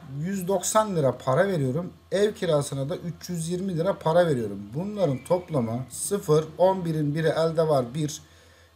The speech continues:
üç, bir daha dört, bir de elde beş eder. Beş yüz on lira.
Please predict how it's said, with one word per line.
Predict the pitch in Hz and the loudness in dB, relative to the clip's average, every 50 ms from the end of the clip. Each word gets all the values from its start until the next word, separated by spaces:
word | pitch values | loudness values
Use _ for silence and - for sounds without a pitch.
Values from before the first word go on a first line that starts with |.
| _ _ - | _ _ -4
üç, | 202 208 - - 147 147 | -4 -2 -2 -2 -2 -2
bir | 202 220 208 180 156 | 0 0 2 4 6
daha | 160 156 143 139 127 123 | 6 8 8 8 6 4
dört, | 165 185 180 165 - 160 | 2 2 2 0 -4 -4
bir | 196 202 185 170 151 | -2 -2 0 2 4
de | |
elde | 147 131 120 117 123 120 135 | 4 4 4 2 0 -2 -2
beş | 185 175 - - | -2 -2 0 0
eder. | 143 139 180 185 175 151 131 127 | 0 2 2 0 0 -2 -4 -2
Beş | 160 180 180 180 - - | -2 0 0 -2 -2 -4
yüz | 185 165 160 | -6 -6 -6
on | - - 190 202 202 185 | -4 -2 0 0 0 0
lira. | 175 170 175 175 175 135 - - | 2 4 8 10 10 10 8 6